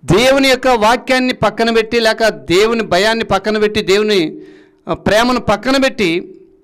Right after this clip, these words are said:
ఈ శారీరక కోరికలు నెరవేర్చుకోవడానికి ఎవరైతే తాపత్రయపడతారో వారు దేవునికి సంబంధించిన వారు కారు అని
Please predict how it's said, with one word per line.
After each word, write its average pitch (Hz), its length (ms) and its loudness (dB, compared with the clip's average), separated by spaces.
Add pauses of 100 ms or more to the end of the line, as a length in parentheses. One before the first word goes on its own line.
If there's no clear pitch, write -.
(240)
ఈ 247 140 2
శారీరక 277 480 2
కోరికలు 254 420 2
నెరవేర్చుకోవడానికి 214 800 -2
ఎవరైతే 190 640 -2 (360)
తాపత్రయపడతారో 160 1000 -2 (760)
వారు 147 260 0
దేవునికి 170 540 0
సంబంధించిన 165 680 -4
వారు 156 160 0
కారు 151 320 -2
అని 143 320 -4